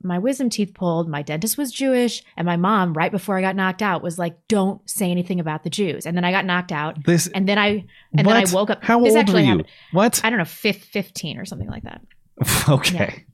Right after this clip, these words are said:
Speaker 1: Yeah.
Speaker 2: Okay.
Speaker 1: Yeah. Uh, I wouldn't have, but, you know, it was in my mind then.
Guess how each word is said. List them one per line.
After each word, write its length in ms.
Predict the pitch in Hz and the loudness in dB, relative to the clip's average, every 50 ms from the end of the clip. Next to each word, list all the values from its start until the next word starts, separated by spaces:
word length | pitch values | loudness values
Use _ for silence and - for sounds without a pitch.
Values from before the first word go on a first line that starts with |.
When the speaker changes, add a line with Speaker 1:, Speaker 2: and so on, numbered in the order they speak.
| _ _ _ _ _ - - | _ _ _ _ _ -4 -2
Speaker 1:
Yeah. 60 | 214 | -2
Speaker 2:
Okay. 180 | - - - 233 | -2 0 0 2
Speaker 1:
Yeah. 220 | 214 - - - - _ _ _ _ - - - - - - - _ _ - | 2 2 0 -4 -10 _ _ _ _ -20 -20 -20 -20 -20 -20 -20 _ _ 0
Uh, 200 | 262 262 240 - - | 2 2 2 2 4
I 80 | - 370 | 2 2
wouldn't 380 | 320 302 349 415 302 240 202 | 4 4 2 2 2 2 0
have, 360 | 196 175 151 131 175 233 226 - - _ _ - | 0 0 -2 -2 -2 -4 -6 -10 -16 _ _ -2
but, 160 | 247 240 240 | -2 0 2
you 80 | 277 | 2
know, 200 | 247 190 175 262 - | 2 2 2 0 0
it 80 | - 226 | 0 0
was 160 | 214 233 247 | 0 2 2
in 100 | 285 254 | 2 2
my 140 | 233 196 180 | 2 0 0
mind 400 | 185 196 202 202 208 208 196 160 | 0 0 2 2 2 2 0 0
then. 340 | 123 - 135 196 208 214 | -2 -6 -6 -6 -6 -8